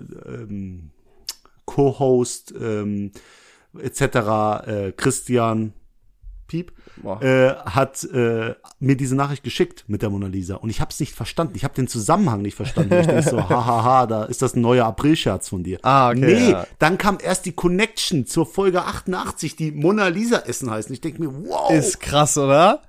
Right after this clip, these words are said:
Speaker 1: Wer war's? Es ist so krass. Ich freu mich. Wirklich, danke.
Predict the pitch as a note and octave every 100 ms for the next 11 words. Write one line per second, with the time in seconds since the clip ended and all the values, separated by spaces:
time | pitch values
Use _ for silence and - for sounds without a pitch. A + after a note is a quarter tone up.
0 | - A#2 D#3 D#3+ F3+ G#3 F3+ - D3 F3
1 | F#3 G#3+ G3+ - G#3 - D#3 - - G3+
2 | A3+ A#2+ - - G3+ G#3 B2+ - E3 A3+
3 | -